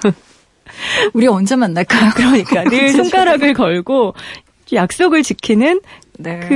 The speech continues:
Speaker 1: 나중에가, 어,
Speaker 2: 음.
Speaker 1: 언젠가 불가능한 어떤 지점이 아니라, 어, 나중에, 한 시간 후에, 나중에
Speaker 2: 음.
Speaker 1: 내일 모레,
Speaker 2: 음.
Speaker 1: 이번 주 토요일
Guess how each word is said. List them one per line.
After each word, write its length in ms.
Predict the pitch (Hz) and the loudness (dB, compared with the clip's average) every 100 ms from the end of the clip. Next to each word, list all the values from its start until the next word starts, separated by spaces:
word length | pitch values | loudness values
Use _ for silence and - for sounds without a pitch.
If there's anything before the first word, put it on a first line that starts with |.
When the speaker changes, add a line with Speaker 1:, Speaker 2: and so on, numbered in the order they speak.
| 262 | 0
Speaker 1:
나중에가, 840 | 185 190 262 311 247 208 302 370 381 - - - - | 2 0 0 0 0 0 0 0 -4 -14 -20 -18 -4
어, 240 | 202 190 | -2 0
Speaker 2:
음. 40 | 180 | 0
Speaker 1:
언젠가 1040 | 190 269 302 359 339 285 240 208 170 185 _ _ - | 2 2 2 0 0 0 0 0 -4 -8 _ _ -6
불가능한 680 | 226 220 262 254 226 202 165 | -2 0 2 2 0 -2 -4
어떤 280 | 160 208 208 | -4 -2 -2
지점이 680 | 180 196 180 175 165 196 | -4 -2 -2 -2 -2 0
아니라, 600 | 185 156 165 220 226 160 170 - _ _ _ _ _ - | -2 -4 -2 0 0 -2 -6 -18 _ _ _ _ _ -4
어, 180 | 175 - | -4 -2
나중에, 480 | 190 190 208 220 180 | 0 0 0 0 2
한 140 | 220 | 0
시간 280 | 247 240 208 | 0 0 2
후에, 300 | 214 160 160 _ | 2 0 -6 _
나중에 640 | 185 180 202 208 254 320 339 | -2 0 2 2 2 0 -2
Speaker 2:
음. 120 | 196 - _ _ | -10 -20 _ _
Speaker 1:
내일 220 | - 226 220 | -2 0 0
모레, 440 | 170 170 160 160 _ _ - | 0 -2 -4 -8 _ _ -14
Speaker 2:
음. 220 | 180 170 160 - _ | -12 -12 -14 -20 _
Speaker 1:
이번 240 | 220 247 254 | -2 0 0
주 100 | 254 | 0
토요일 600 | 330 311 294 285 285 | 2 2 2 0 -2